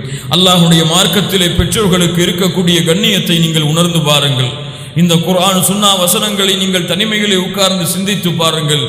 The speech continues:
என்னுடைய நிலைமையை என்னுடைய தாயிடத்திலே, என்னுடைய தந்தையிடத்திலே இந்த முறையில் தான் நான் நடந்து கொள்கின்றேனா, அல்லது இந்த முறைக்கு நான் மாற்றமாக நடந்து அவர்கள் மரணித்திருந்தால் என்னுடைய நிலைமை அல்லாஹ்விடத்தில் என்னவாக இருக்கும் என்பதை எண்ணி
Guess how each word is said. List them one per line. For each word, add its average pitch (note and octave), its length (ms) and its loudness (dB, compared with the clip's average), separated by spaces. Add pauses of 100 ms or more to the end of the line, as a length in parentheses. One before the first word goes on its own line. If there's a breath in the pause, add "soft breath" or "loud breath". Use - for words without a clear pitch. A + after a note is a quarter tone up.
(380 loud breath)
என்னுடைய F3 480 0
நிலைமையை G3 500 2 (200)
என்னுடைய G3+ 440 0
தாயிடத்திலே, D#3+ 760 -2 (480 loud breath)
என்னுடைய A3 440 0
தந்தையிடத்திலே G3+ 840 -2 (220)
இந்த F#3+ 240 -2
முறையில் F#3 420 -2
தான் F3+ 180 0
நான் E3 180 -4
நடந்து G3 240 -2
கொள்கின்றேனா, D#3 680 0 (540 loud breath)
அல்லது G#3+ 340 -2
இந்த G#3+ 200 0
முறைக்கு A3+ 400 0
நான் G#3 200 0
மாற்றமாக G#3 640 -2
நடந்து G3 460 0 (360)
அவர்கள் F3+ 420 2
மரணித்திருந்தால் F#3 840 0 (320)
என்னுடைய F3 380 0
நிலைமை G3 380 0
அல்லாஹ்விடத்தில் F3+ 840 0
என்னவாக F#3 540 0
இருக்கும் F3+ 600 -2
என்பதை E3+ 420 2
எண்ணி E3+ 340 2